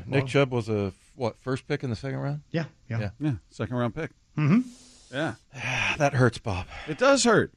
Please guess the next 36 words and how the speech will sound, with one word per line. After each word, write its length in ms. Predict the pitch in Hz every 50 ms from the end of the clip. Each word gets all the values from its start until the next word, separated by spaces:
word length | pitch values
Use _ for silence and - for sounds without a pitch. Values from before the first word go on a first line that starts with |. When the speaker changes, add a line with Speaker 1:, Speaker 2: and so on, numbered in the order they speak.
| _
Speaker 3:
I 120 | - 127 147
think 200 | 135 175 185 -
that's 200 | 202 175 147 -
what 140 | 170 170 165
makes 240 | 160 156 131 - 175
it 80 | 165
worse, 340 | 139 131 143 147 143 131 -
is 160 | 151 135 110
seeing 280 | - - 147 143 139 131
a 60 | 123
guy 220 | 107 123 120 120 120
they 180 | 107 117 117
could 240 | 104 - - 147 165
have 140 | 151 123 -
taken 320 | - 135 127 - 135 117
in 80 | 113 107
that 180 | 104 104 101 -
spot 420 | - - 117 107 101 101 98 -
that 100 | 107 104
was 160 | 87 90 87
picked 260 | - - 101 92 - -
later 500 | 113 127 135 139 123 127 123 120 117 110
succeed 460 | - - 123 117 - - 131 123 110
the 60 | 107
way 160 | 104 104 104 104
that 140 | 90 98
he 80 | 90 90
has 260 | 87 107 113 110 98 -
at 100 | 104 -
the 80 | - 90
same 240 | - 120 113 104
exact 360 | 101 87 80 98 95 90 - _
position. 440 | 101 80 80 82 76 - - 71
I 60 | 69 80
think 220 | - 92 87 -
that's 320 | - 85 82 - - -